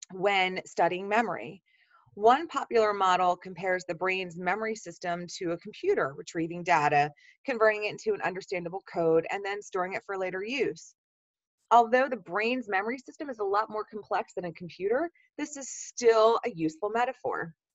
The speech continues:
Only some of the information that is constantly taken in by the brain each day is remembered. Why is it? Oh, so sorry about that. Why is it that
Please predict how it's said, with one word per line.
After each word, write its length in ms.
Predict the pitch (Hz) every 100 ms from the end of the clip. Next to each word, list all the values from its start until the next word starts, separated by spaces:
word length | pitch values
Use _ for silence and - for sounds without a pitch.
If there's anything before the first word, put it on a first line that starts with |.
| _ _ _ _ _ _ _ _
Only 320 | - 269 320 339
some 280 | - 262
of 80 | 320
the 100 | 302
information 800 | 262 240 214 202 214 214 196 196
that 160 | 190 185
is 120 | 185 -
constantly 560 | - 185 202 - 208
taken 360 | 208 196 160 185
in 140 | 180
by 140 | 190 202
the 120 | 208
brain 340 | 185 175 170
each 220 | 190 -
day 260 | - 143 156
is 140 | 170
remembered. 500 | 202 220 254 240 - - _ _ _ _ _ _ _
Why 560 | - 175 202 247 311 330 -
is 220 | 254 285
it? 300 | 160 - - - - - _ _ _ _ _ _ _ _ _ _ 523 _ - 403 _ _ _ _
Oh, 140 | 156 - - -
so 120 | 247
sorry 200 | - 254
about 180 | 196 185
that. 220 | 196 190 - _ _ _ _ -
Why 240 | 208 277
is 200 | 262 285 254
it 260 | 202 156 - _ -
that 260 | 226 220